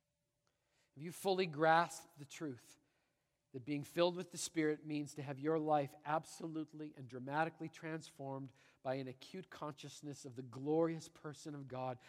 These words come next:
that permanently lives within the walls of your life? To the point where you are so convicted that he lives in you that to do anything that would press against his character is just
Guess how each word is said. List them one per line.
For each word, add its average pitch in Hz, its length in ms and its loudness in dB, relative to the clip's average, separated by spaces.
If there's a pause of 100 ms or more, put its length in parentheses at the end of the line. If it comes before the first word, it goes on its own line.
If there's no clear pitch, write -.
(200)
that 123 160 -12
permanently 165 600 -2
lives 143 340 0
within 135 260 -8
the 123 60 -8
walls 123 360 -6
of 131 120 -8
your 131 160 -6
life? 123 160 -10 (1900)
To 170 100 -6
the 147 100 0
point 175 520 0 (420)
where 143 160 0
you 180 260 0
are 151 120 8
so 190 260 4
convicted 165 760 -6
that 135 120 -4
he 180 240 -8
lives 165 320 -2
in 160 160 -4
you 147 280 -6 (360)
that 147 140 -2
to 160 100 -6
do 143 260 -2
anything 175 560 -4
that 156 80 0
would 143 180 -8
press - 280 -4
against 156 380 -6
his 160 140 -12
character 139 460 -6
is 120 60 -10
just 143 200 -14